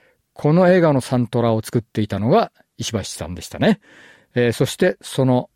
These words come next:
次の濱口監督の作品、Evil Does Not Exist。これでも石橋英子さんがサントラを担当していました。そしてなんと今回、来週の月曜日にメルボルンのリサイタルセンターで、ギフト、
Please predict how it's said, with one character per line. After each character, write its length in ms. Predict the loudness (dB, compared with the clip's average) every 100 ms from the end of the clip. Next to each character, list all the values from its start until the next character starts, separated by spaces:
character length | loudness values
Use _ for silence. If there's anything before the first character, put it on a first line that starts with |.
| _
次 280 | -10 0 4
の 220 | 4 2 -6 _ -20 -20 _ _
濱 260 | -2 0
口 160 | 0 -2
監 140 | -4
督 160 | -4 -6
の 80 | -8
作 240 | -10 -10
品、 180 | -10 -10 -16 _ _ _ _
Evil 400 | 2 2 4 0 -2
Does 320 | -4 -2 -4
Not 120 | -6 -10 -8
Exist。 500 | -6 -4 -6 -8 -16 _ _ -4
こ 120 | 2
れ 100 | 4
で 100 | 4
も 220 | 4 2 _ _
石 160 | -4
橋 220 | -4 -2
英 40 | -6
子 80 | -8
さ 120 | -10
ん 80 | -4
が 200 | -4 -4
サ 200 | -6 -6
ン 60 | -6
ト 100 | -6
ラ 80 | -8
を 80 |
担 180 | -6 -8
当 100 | -8
し 100 | -10
て 60 | -10
い 40 |
ま 80 | -12
し 60 | -14
た。 100 | -20 _ _ _ _ -20 -20 -20 _
そ 140 | -4
し 80 | 0
て 100 | 2
な 100 | 2
ん 80 | 2
と 140 | -2
今 260 | -2 -2 -2
回、 320 | -2 -2 -2
来 260 | -2 0 0
週 220 | 2 2
の 160 | 2 0
月 340 | -2 -2 2
曜 140 | 4 4
日 100 | 0
に 160 | -6 -16 _ _ _ _
メ 180 | 0 2
ル 80 |
ボ 80 | 2
ル 80 | 2
ン 160 | 0 -6
の 140 | -12 _ -10
リ 160 | -6
サ 200 | -2 0
イ 40 | 2
タ 100 | 2
ル 60 |
セ 120 | 2 0
ン 100 | 0
タ 140 | -2
ー 20 |
で、 180 | -2 -2 _ _ _ _ _ _ _ _ -14
ギ 280 | -4 0
フ 160 | 0 -2
ト、 120 | -16